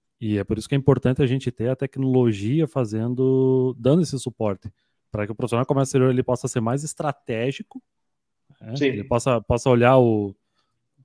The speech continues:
Speaker 1: não gosto muito dos termos em inglês, né, mas o overview de tudo que tá acontecendo e atuar de forma humana quando,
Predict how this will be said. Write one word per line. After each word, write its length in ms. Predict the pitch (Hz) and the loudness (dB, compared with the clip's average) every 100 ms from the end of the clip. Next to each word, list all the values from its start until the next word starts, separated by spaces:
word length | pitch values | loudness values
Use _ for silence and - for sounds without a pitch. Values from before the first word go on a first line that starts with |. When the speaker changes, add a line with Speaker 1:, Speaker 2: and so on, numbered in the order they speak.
| _ | _
Speaker 1:
não 120 | 101 98 | -18 -12
gosto 180 | 110 | -10
muito 180 | 110 - | -10 -8
dos 140 | 104 - | -8 -6
termos 200 | 107 101 | -6 -2
em 60 | |
inglês, 280 | 120 127 135 | 0 0 2
né, 100 | 120 | 0
mas 180 | 113 98 | 0 -2
o 140 | 98 | 0
overview 500 | 135 147 117 175 254 | 4 4 4 4 4
de 120 | 120 | 4
tudo 180 | 127 135 | 0 0
que 120 | 120 | 0
tá 100 | 110 | -2
acontecendo 840 | 107 107 104 - 147 185 131 107 104 _ _ _ - | -2 -4 -6 -2 0 0 0 -2 -4 _ _ _ -6
e 720 | 113 117 123 123 127 127 127 - | -2 2 4 4 4 2 0 -6
atuar 800 | 127 127 135 127 131 147 156 139 107 _ - | -6 -2 0 4 4 4 4 2 -4 _ -14
de 140 | 104 | -10
forma 280 | 104 127 123 | 2 4 4
humana 400 | 117 117 127 143 | 2 2 2 0
quando, 720 | - 135 139 139 139 139 135 | -2 0 4 4 6 4 2